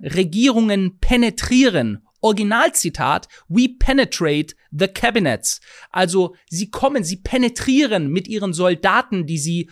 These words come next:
für ihre eigenen Ziele ideologisiert haben. Ja, die sind nicht links-rechts ideologisiert, sondern auf die Ziele des W E Fs dort ausgebildet.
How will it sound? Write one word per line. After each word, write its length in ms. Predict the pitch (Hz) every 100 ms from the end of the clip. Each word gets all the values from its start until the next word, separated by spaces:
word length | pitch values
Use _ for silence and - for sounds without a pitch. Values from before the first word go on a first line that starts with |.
| _
für 180 | - 185
ihre 460 | 220 208 175 -
eigenen 540 | 233 269 226 202 160 156
Ziele 640 | - 277 330 240 135 - _ _ _ _ _
ideologisiert 880 | 226 175 196 175 151 156 135 180 190
haben. 260 | 175 185 190
Ja, 140 | 180
die 100 | 208
sind 180 | 185 196
nicht 220 | 233 -
links-rechts 680 | 175 233 294 - 220 277 -
ideologisiert, 760 | 214 185 170 165 170 180 226 226
sondern 240 | 185 180
auf 160 | 180 -
die 160 | 170
Ziele 380 | - - 254 233
des 220 | 185 175
W 80 | 202
E 300 | 190 202 214
Fs 160 | 214 - - - _
dort 320 | 220 294 -
ausgebildet. 680 | 285 302 196 165 170 214 -